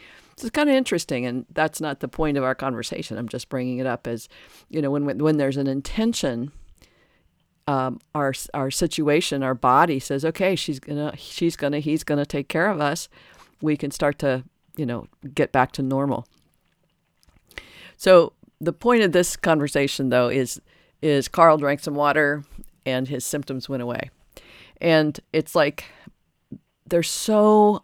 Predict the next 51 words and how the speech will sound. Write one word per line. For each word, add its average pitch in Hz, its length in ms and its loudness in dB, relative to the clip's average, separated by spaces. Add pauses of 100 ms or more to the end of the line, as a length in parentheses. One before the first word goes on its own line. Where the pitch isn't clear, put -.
much 160 640 0 (220)
fear 143 600 0 (380)
about, 143 640 2 (140)
as 151 180 -4
we 165 180 -4
age, 156 560 2
this 143 320 -4
decline 156 580 -2
in 147 220 -4
de-, 127 220 -10
in, 143 400 -4
and 143 180 -2
decrepitude 135 840 -4 (420)
occurs - 600 -4
that 143 200 0
we're 156 140 0
so 170 280 2
afraid, 160 360 2
like 135 200 0
I 139 60 -2
mentioned 139 340 -4
in, 131 140 -4
just 135 240 -6
in 135 120 -6
the 131 80 -6
last 123 280 -6
podcast, 160 480 -4 (440)
is 147 120 -4
like, 151 240 0 (140)
you 170 100 -4
know, 135 120 0
in 139 60 2
the 143 60 0
middle 151 180 4
of 143 60 2
the 143 60 0
night, 135 260 4
I'm 127 140 -2
going, 123 300 -2
"Oh 160 80 -2
my 143 120 -2
God, 139 240 2
I 127 60 0
feel 131 240 -4
this." 147 340 0
And 120 80 -6
I 123 60 -6
can 131 140 -8
feel 160 300 4
my 120 160 -2
cells, 135 760 0